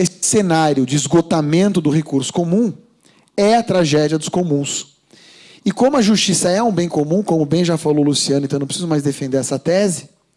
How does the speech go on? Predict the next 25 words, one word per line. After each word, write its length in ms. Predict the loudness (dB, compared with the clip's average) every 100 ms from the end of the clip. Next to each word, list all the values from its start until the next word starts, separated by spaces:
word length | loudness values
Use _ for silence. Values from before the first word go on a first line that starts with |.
| _ _ _ -20 -20 -20 -20 _ -6
e 120 | -6
como, 720 | -4 2 4 4 4 2 0 -2
ah, 500 | 2 2 2 -4 -14 _ _ _ _ _ -2
o 60 |
serviço 540 | 2 2 4 4 2 2
de 80 | 2
justiça 460 | 0 0 0 0
é 20 |
altamente 500 | 0 0 0 0 0
subsidiado 840 | 0 -2 -2 -2 2 2 2 -2 -6 -8 _ _ 2
pelo 240 | 4 4
contribuinte, 720 | 2 0 0 2 0 -2 -4
como 160 | -4 -2
ele 120 | 0
bem 200 | -2 -2
disse, 540 | -2 -4 -4 -8 -12 _ _ _ -20 -20 -20 _
todo 240 | 0 2 2
mundo 240 | 2 2
quer 120 | 2
colocar 340 | 2 2 2 0
mais 160 | 2
um 60 | 0
processinho 500 | 0 0 0 0 0
na 100 | 0
justiça. 540 | 0 -2 -4 -6 -8